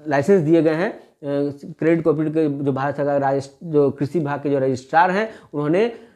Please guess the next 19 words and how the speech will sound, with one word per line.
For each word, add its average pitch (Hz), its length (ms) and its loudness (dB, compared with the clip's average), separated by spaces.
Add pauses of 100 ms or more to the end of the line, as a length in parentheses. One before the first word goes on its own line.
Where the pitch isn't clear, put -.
(160)
शिकायतों 175 640 2
को 196 200 0
देखते 170 520 0
हुए 196 260 2
तत्काल 185 640 -4 (100)
भुगतान 151 480 -4
करने, 160 400 -2
होने 151 320 0
तक 175 440 -4
उनके 151 360 -2
योजनाओं 139 400 0
पर 147 180 -4
रोक 147 220 -2
लगाए 131 280 -4
जाने 131 260 -4
की 175 320 -8
बात 135 300 -6
कही 139 220 0
है। 180 160 0